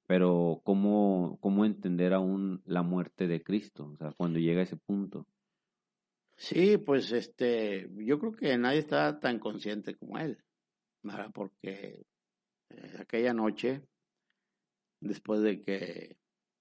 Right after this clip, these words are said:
Speaker 2: instituyó los emblemas del, de la Pascua para nosotros, ¿no? El pan, el vino, como decías tú, la traición de Judas,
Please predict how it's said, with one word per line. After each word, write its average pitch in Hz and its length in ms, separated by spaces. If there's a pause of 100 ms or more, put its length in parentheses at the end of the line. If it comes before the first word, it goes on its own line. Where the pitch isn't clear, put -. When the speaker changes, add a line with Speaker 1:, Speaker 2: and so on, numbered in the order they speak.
(920)
Speaker 2:
instituyó 101 640
los 101 160
emblemas 95 640 (1200)
del, - 420
de 80 140
la 76 120
Pascua - 520
para - 260
nosotros, - 640
¿no? 110 260 (540)
El 98 140
pan, 107 560 (340)
el 104 180
vino, 98 500 (100)
como 95 280
decías 95 440
tú, 107 120
la 101 140
traición 95 400
de 98 60
Judas, 101 580